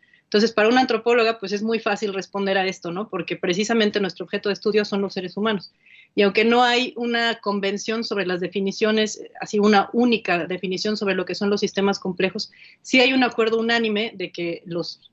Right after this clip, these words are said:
seres humanos somos sistemas complejos, cada una de nuestras partes, eh, digamos, de nuestras escalas, eh,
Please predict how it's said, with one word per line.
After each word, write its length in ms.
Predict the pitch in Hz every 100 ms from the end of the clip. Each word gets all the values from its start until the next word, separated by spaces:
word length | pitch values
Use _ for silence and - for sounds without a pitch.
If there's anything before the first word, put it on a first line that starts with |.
| -
seres 360 | - 214 202 -
humanos 320 | 190 196 196
somos 240 | 202 202
sistemas 380 | 180 - 180 175
complejos, 540 | 170 160 175 170 - _ _ _ _
cada 280 | - 220 233
una 200 | 240 247
de 100 | 226
nuestras 360 | 202 190 190 -
partes, 500 | 214 220 - 294 -
eh, 360 | 190 180 175 180 _
digamos, 400 | 196 190 196 208
de 100 | 185
nuestras 320 | 185 - 180
escalas, 580 | 185 - 214 220 247 - - 247
eh, 260 | 180 180